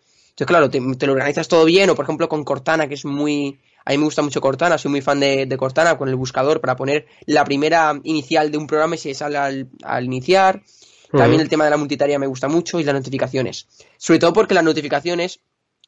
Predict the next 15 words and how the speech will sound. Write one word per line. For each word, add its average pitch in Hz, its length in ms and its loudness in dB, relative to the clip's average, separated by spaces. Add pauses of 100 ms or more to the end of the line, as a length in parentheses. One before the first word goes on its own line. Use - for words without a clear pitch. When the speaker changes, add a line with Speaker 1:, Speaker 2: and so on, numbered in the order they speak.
(260)
Speaker 1:
los 165 280 0
usuarios 165 260 -2
de 185 60 4
Windows 180 460 2
diez 175 220 0
Mobile 175 360 2
las 147 120 -4
tenemos 151 240 -2
vinculadas. 156 640 0 (380)
Entonces, - 160 -8
claro, 143 200 2
yo 139 200 -2
con 165 120 -2
mi 170 100 0
móvil 185 460 0